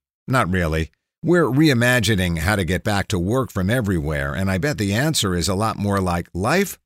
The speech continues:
plus than hybrid. On this episode of The Gilmore Gang, Dennis Pombryant uses Zoom's stop video button to great effect to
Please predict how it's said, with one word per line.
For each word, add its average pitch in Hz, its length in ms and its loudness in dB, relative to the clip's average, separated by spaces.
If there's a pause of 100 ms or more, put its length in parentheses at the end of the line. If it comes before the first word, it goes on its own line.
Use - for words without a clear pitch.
plus 101 500 0
than 98 240 0
hybrid. 85 600 -2 (580)
On 123 160 2
this 208 220 4
episode 117 480 2
of 87 100 0
The 92 60 0
Gilmore 92 480 2
Gang, 87 420 0 (260)
Dennis 127 340 2
Pombryant 98 760 0
uses 107 440 2
Zoom's 127 580 2
stop - 480 2
video 104 460 2
button 82 400 -2
to 98 100 -2
great 95 400 0
effect 80 500 -2
to 92 180 -2